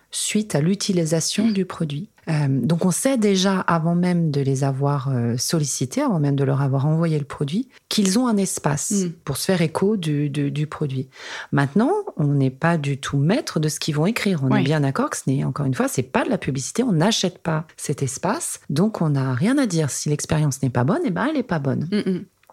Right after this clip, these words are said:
Speaker 2: mm.
Speaker 1: Donc, euh, là, on peut discuter avec le journaliste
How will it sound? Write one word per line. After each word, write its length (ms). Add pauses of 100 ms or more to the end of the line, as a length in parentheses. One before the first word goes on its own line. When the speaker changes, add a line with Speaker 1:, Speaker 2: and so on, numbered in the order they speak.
(180)
Speaker 2:
mm. 60
Speaker 1:
Donc, 320
euh, 200
là, 180
on 120
peut 200
discuter 640
avec 300
le 80
journaliste 600